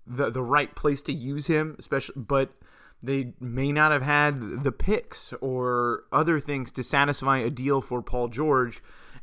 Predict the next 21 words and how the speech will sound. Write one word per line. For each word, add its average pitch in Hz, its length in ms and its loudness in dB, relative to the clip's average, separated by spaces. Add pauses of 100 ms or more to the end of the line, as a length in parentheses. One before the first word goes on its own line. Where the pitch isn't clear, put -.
And 135 300 -2
Mark 147 220 0
Stein 147 600 2 (200)
followed 139 600 -2
up 139 280 0 (600)
after 139 420 2
the 120 120 -2
news 127 440 -2
of 117 400 -2
the 117 340 -4 (380)
D'Angelo 123 480 0
Russell 147 400 0
trade 117 460 0 (1160)
that 143 340 -2
the, 120 340 0
the 113 160 -4
standing 170 600 0
offer 135 640 4 (100)
for 139 640 2 (1120)
Paul 151 300 6
George 131 500 0